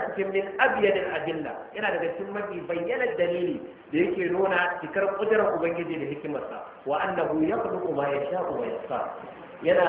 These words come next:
halittar abin da ya ga dama, kuma ya zaɓi abin da ya ga dama. "ومن هذا." Daga cikin irin wannan ne Allah ya halicci abin da ya ga dama, ya zaɓi wanda ya ga dama.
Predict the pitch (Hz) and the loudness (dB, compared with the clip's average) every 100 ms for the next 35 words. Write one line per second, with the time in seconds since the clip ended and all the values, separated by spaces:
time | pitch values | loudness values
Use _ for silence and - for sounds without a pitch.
0 | 156 208 214 196 175 151 190 170 170 196 | 4 4 4 6 4 2 0 0 4 6
1 | 202 196 202 - 196 156 147 160 - 139 | 8 8 8 10 8 10 8 8 6 4
2 | 135 120 120 120 - - - - - - | 2 0 0 0 -2 -4 -8 -12 -16 -20
3 | - - - 156 180 175 165 160 156 - | -14 -12 2 4 6 6 8 8 8 4
4 | - - - - - - - - - 156 | 2 -6 -12 -16 -20 -20 -20 -20 0 4
5 | 160 160 220 214 220 196 165 160 147 143 | 4 4 2 6 8 10 8 4 2 2
6 | 156 180 165 151 - 143 143 - 208 160 | 2 2 4 4 4 0 -2 0 0 2
7 | 175 175 165 156 156 160 156 160 151 135 | 2 2 0 4 4 6 4 4 4 2
8 | - 151 151 131 123 127 127 127 | 0 0 0 0 -2 0 0 0